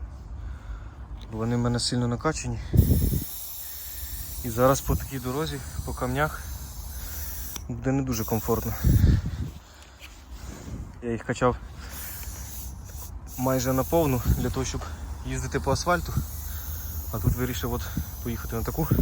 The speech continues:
Ну, зараз спускаю.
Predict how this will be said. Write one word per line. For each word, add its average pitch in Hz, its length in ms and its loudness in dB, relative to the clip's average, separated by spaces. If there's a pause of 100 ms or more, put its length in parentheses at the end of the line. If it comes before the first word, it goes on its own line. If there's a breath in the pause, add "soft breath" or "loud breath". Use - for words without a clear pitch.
(3250 loud breath)
Ну, 131 100 -4
зараз 131 440 0 (1600 loud breath)
спускаю. 104 720 -4